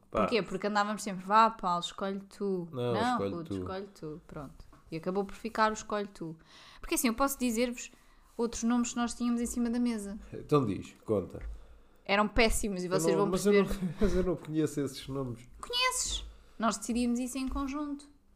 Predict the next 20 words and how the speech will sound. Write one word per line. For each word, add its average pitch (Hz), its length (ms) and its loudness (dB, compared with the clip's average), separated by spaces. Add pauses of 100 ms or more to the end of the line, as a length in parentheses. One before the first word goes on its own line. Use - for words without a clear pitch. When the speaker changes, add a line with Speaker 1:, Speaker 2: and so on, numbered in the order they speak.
(680)
Speaker 1:
Pronto, 139 280 -10
então 117 160 -6
diz 117 200 -2
lá. 101 100 0
Speaker 2:
Dá 247 140 2
aí 233 180 -2
a 220 60 -6
minha 202 180 -8
agenda, 175 300 -10
está 160 160 -18
aí 196 160 -10
Speaker 1:
Aí 156 80 4
Speaker 2:
atrás. 98 180 0
Speaker 1:
não, 85 380 -4 (260)
isso 160 220 -10
dá 147 80 -4
para 123 120 -6
dar 104 140 -6
trabalho. 80 460 -10 (180)
Speaker 2:
Então? 320 260 -8